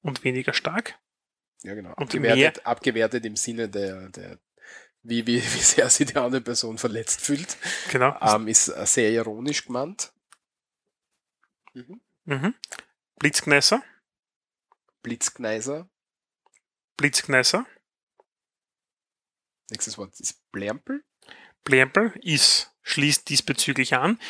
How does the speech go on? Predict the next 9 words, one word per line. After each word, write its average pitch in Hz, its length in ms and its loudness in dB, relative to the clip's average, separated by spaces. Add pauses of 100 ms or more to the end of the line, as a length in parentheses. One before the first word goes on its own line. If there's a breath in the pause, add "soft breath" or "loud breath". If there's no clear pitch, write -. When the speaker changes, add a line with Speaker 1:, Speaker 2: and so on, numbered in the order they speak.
(160 loud breath)
Speaker 1:
ist 147 160 2
aber 143 240 2
eher 147 140 4
im 139 80 0
freundschaftlicheren 160 920 -2
Kontext - 520 -4
gemeint, 151 400 -4
wenn 143 100 -2
jemand 135 400 2